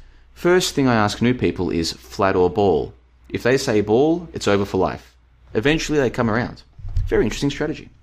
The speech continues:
I try not to talk about flat earth with the masses. I try not to talk about flat earth even with people who are supposedly awake. Flat earth is a topic that I, I did my time, folks, back in twenty fifteen sixteen.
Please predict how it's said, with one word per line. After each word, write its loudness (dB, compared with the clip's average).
I -10
try -6
not 0
to -8
talk -2
about -4
flat -2
earth -2
with -4
the -6
masses. -8
I -4
try -2
not 0
to -2
talk 2
about 2
flat 0
earth 2
even 2
with 0
people 0
who 2
are 2
supposedly 0
awake. 0
Flat 0
earth 2
is -4
a 0
topic -4
that 0
I, -2
I 0
did 0
my 0
time, -4
folks, -8
back -4
in -8
twenty -6
fifteen -4
sixteen. -6